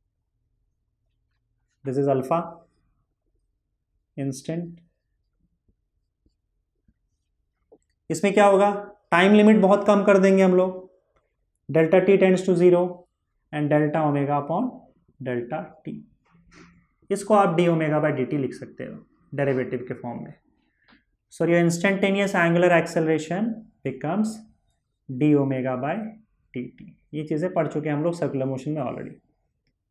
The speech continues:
ओके, डायरेक्शन की बात की थी, अब क्योंकि अल्फा which is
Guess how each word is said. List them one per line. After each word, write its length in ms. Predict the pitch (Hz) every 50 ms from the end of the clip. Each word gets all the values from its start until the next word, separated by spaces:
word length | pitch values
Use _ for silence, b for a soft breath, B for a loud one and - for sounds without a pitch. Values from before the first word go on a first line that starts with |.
| _ _ _ _ _ _ _ _ _ _ _ _ -
ओके, 160 | 170 170 247 247 - - _ _ _ _ _ _ _ _ _ _ _ _ _ _ _ _ _ _ _ _ _ _ _ _ _ _ _ _ _ _ -
डायरेक्शन 480 | 147 135 156 170 196 208 202 - 233 220
की 120 | 226 247 233
बात 260 | 208 220 220 214 214
की 80 | 226 214
थी, 160 | 214 214 208 208 208 - - _ -
अब 120 | 165 - -
क्योंकि 280 | 202 202 202 220 226 226 226 226 208 220 - - - -
अल्फा 680 | 160 165 180 175 - 208 185 170 185 190 - - - - -
which 140 | 165 160 180
is 200 | 196 214 214 208